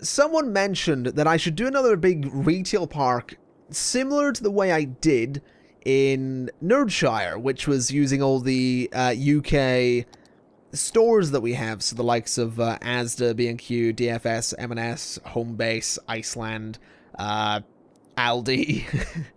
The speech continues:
Little Tesco, Curry's, P C World, Sainsbury, you know, you, you get the idea.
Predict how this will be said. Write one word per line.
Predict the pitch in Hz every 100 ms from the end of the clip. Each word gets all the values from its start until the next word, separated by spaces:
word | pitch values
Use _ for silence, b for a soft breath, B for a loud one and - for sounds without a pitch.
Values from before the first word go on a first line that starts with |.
| B B B B -
Little | 139 143 143 143
Tesco, | 131 147 135 - 147 139 135 131
Curry's, | - 143 139 135
P | 143 139
C | 135
World, | 131 131 131 131
Sainsbury, | - 143 135 135 127 127 127 127
you | 170
know, | 123
you, | 107 135
you | - 160 160
get | 165 143
the | 131
idea. | 120 113 104